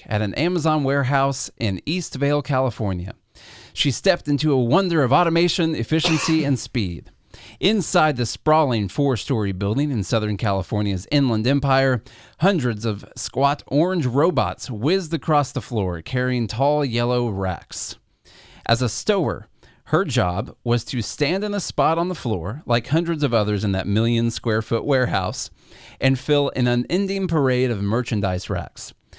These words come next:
Another worker, known as a water spider, would bring her boxes upon boxes of goods. They have creative names for all of this stuff.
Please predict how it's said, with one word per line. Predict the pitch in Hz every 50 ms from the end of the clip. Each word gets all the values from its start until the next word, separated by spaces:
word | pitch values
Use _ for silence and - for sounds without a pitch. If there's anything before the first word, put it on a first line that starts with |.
| - - - -
Another | 123 127 151 196 240 220
worker, | 135 110 98 104 98 - 107 123 147
known | 147 127 120 120 120
as | 117 110 98
a | 120 104 104
water | 101 98 104 113 143 165 156 123
spider, | 107 - - - 95 95 87 92 98 127 202 - _ _ - - - - -
would | - 123 127 127 113
bring | 120 151 185 214 214
her | 196 220 214
boxes | 170 139 135 127 127 - - - 135 127 127 117 - -
upon | 117 101 123 123 117 120 120
boxes | 120 120 107 101 - - 104 101 101
of | 123 127 135
goods. | 156 175 143 110 80 69 - - - - _ _ _ _ _ _ -
They | 113 123
have | 131 117 113 - -
creative | - - 143 139 - - 123 -
names | 113 123 160 - - - - - - _ _
for | - 110 104
all | 98 101
of | 92
this | - 107 -
stuff. | - - - - -